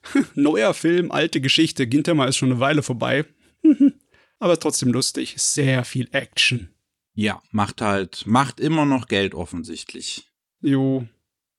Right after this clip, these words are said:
Speaker 2: Und was auch niemals da mal aufhören wird, Geld zu machen, ist Dragon Ball. Denn jetzt haben wir ein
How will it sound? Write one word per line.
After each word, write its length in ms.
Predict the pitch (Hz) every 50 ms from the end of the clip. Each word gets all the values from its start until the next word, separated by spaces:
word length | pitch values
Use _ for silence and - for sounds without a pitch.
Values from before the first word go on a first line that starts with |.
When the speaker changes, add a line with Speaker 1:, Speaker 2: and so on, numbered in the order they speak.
| _ _ _ _ _ _ _
Speaker 2:
Und 320 | - 120 120 120 120 - -
was 220 | 117 110 - -
auch 200 | - 113 117 110
niemals 360 | 117 123 120 117 117 113 -
da 100 | - 107
mal 140 | 95 98 95
aufhören 420 | 90 98 101 - - 107 98 98
wird, 200 | 98 98 92 -
Geld 200 | - 98 92 90
zu 120 | - - 98
machen, 300 | 95 90 87 85 110 -
ist 300 | 196 233 220 - - -
Dragon 280 | 165 196 156 117 85
Ball. 520 | 90 95 87 90 92 101 120 139 156 160 151 _ _ _ _ _ _ _ _ _ _ _ -
Denn 600 | 113 113 117 120 120 123 120 117 117 117 117 117 _
jetzt 220 | - 104 - - -
haben 180 | 107 104 104
wir 160 | 107 107 78 78
ein 400 | 98 95 95 95 92 92 95